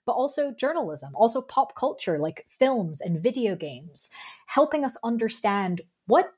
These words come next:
is Cold War nostalgia? What does it look like in the different places? Why does it look this way? And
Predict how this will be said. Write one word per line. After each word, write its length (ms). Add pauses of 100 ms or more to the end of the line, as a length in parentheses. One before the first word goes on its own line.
(140)
is 240
Cold 400
War 120
nostalgia? 520
What 160
does 140
it 120
look 340
like 200
in 80
the 80
different 320
places? 640 (440)
Why 400
does 160
it 140
look 300
this 200
way? 320 (300)
And 240